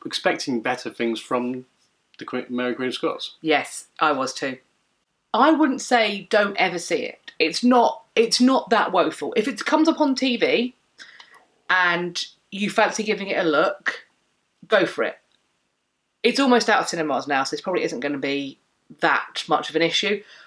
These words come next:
Speaker 2: but I wouldn't recommend spending, well, it's what now, fifteen pounds to go and see a film in the cinema, and if you're in the West End, closer to twenty, twenty-five. I wouldn't recommend spending that kind of money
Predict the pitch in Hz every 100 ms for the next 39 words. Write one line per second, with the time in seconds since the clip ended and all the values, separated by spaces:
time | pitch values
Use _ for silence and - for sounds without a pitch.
0 | _ - 202 185 175 190 175 175 - -
1 | - - _ _ 185 165 160 160 147 143
2 | 143 - - - 151 147 147 143 139 135
3 | _ _ _ _ _ _ 151 131 113 -
4 | 156 139 - 165 165 165 170 170 165 -
5 | 160 185 202 202 196 185 185 185 185 190
6 | 185 190 175 190 202 - 175 - 185 180
7 | 180 180 180 202 226 226 - _ - -
8 | 208 208 - 208 202 220 220 233 214 208
9 | 233 240 277 - - - - _ - 220
10 | 220 208 180 165 165 156 - 151 147 -
11 | 143 139 135 123 117